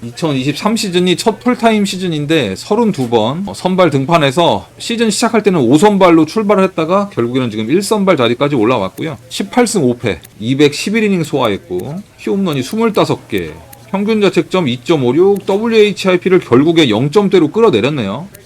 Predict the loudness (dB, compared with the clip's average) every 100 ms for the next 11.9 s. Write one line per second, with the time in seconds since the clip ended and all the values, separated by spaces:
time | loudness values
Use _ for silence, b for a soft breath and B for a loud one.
0 | -6 -2 0 4 6 6 2 0 -4 -4
1 | 0 0 0 -4 -8 -20 -14 -10 -8 -4
2 | -2 2 2 2 4 4 4 2 -6 -2
3 | 0 0 0 0 -2 -2 -2 0 -2 0
4 | 2 4 4 2 2 2 2 0 0 0
5 | 2 2 4 6 4 2 0 0 0 0
6 | 0 0 -2 -6 0 2 4 2 -2 -2
7 | 0 0 -2 -2 0 0 0 -2 -6 -8
8 | -4 0 0 2 4 4 2 0 0 -2
9 | -4 -4 -2 2 4 4 2 0 0 -2
10 | -2 -2 0 2 2 2 2 2 0 -2
11 | -6 -4 -4 -6 -6 -6 -6 -8 -10